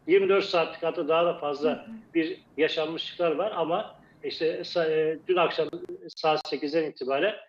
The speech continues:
Speaker 1: başta Türkiye'de olmak üzere yani hepimiz bölge ülkeleri aslında rahat bir nefes aldı. E, burada meydana gelecek olan bir iç savaş,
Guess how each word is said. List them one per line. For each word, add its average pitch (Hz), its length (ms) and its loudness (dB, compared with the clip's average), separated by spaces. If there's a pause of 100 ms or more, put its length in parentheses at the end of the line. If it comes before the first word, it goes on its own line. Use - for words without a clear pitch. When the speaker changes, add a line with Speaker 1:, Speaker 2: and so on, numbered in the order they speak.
(480)
Speaker 1:
başta 160 340 -2
Türkiye'de 156 420 0
olmak 131 340 -2
üzere 233 420 -2 (280)
yani 139 160 0
hepimiz 135 480 -4
bölge 147 240 4
ülkeleri 151 380 0
aslında 139 400 0
rahat 139 280 0
bir 139 60 -4
nefes 139 320 -2
aldı. 139 480 0 (340)
E, 151 180 2
burada 170 500 4
meydana 156 300 0
gelecek 143 420 2
olan 143 220 0
bir 156 120 -6
iç 170 120 -6
savaş, 156 440 -2